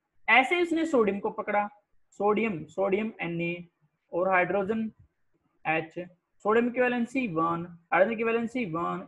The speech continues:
इसका भी formula बना दो आप hydride का, क्या बना, एन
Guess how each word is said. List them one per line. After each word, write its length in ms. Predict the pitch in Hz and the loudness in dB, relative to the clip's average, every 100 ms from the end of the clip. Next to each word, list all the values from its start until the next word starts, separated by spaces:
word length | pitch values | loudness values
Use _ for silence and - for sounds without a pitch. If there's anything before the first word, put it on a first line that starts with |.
| - | -10
इसका 280 | 202 220 | -4 -2
भी 100 | 220 | 0
formula 400 | 214 208 202 202 | 0 -2 0 2
बना 220 | 190 170 156 | 2 2 -2
दो 120 | 208 | 0
आप 160 | 190 - | -2 -2
hydride 400 | 139 127 135 120 | -6 -4 -6 -6
का, 60 | 131 | -12
क्या 260 | - 185 | 2 2
बना, 240 | 214 220 127 - _ _ _ _ _ | 4 0 -2 -4 _ _ _ _ _
एन 560 | 180 202 233 233 240 233 | -2 0 2 2 0 -2